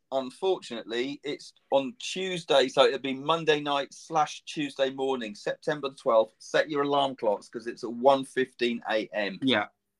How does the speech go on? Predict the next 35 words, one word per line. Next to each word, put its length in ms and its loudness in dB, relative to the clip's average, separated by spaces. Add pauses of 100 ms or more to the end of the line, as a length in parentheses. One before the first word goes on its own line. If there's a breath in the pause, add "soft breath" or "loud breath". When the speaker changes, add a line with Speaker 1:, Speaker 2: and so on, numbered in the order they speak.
(220)
Speaker 2:
Yeah, 280 2
Speaker 1:
So 80 8
Speaker 2:
and 80 12
you'll 100 8
have 120 6
to 60 -18
get 140 6
a 20 6
night 320 6
bus 240 2
in 380 4
'cause 120 -4
it's 60 -4
a 60 0
Monday 300 6
night. 360 6
So 100 -4
if 80 -4
you 120 2
are 140 6
coming 300 0
into 280 -2
the 80 -2
Hippodrome, 560 0 (400 loud breath)
it'll 80 4
have 80 -4
to 40 -14
be 80 2
night 300 4
bus 260 2
in, 180 4
night 240 4
bus 200 -8
out. 300 2
So 260 0